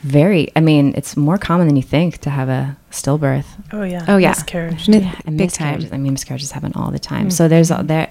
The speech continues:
Speaker 1: that is a specific grief. That's another grief that, like,
Speaker 2: We don't make room
Speaker 1: no,
Speaker 2: for in
Speaker 1: we
Speaker 2: this
Speaker 1: don't make room
Speaker 2: culture.
Speaker 1: for that.
Speaker 3: Yeah.
Speaker 1: Mm-mm.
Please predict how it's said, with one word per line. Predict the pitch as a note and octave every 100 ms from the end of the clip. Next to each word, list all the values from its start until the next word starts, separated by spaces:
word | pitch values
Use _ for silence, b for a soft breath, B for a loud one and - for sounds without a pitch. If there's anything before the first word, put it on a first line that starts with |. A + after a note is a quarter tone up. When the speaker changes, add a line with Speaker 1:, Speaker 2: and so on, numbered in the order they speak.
| -
Speaker 1:
that | C#3+ D#3 F3
is | -
a |
specific | C3+ - - - D#3
grief. | - -
That's | F#3
another | F#3+ F3 F#3
grief | D3+ B2+ -
that, | -
like, | E2+ - - B B B B B B B _ -
Speaker 2:
We | F3+
don't | E3+ E3+
make | E3+ E3
room | F3+ D#3+
Speaker 1:
no, | F3+
Speaker 2:
for | G#3
in | F#3+
Speaker 1:
we | F#3+
Speaker 2:
this | F3
Speaker 1:
don't | F3
make | G3
room |
Speaker 2:
culture. | F#3 E3 G#3
Speaker 1:
for |
that. | D#3 D3+ E3+ _
Speaker 3:
Yeah. | - F3 F3
Speaker 1:
Mm-mm. | E3 D3+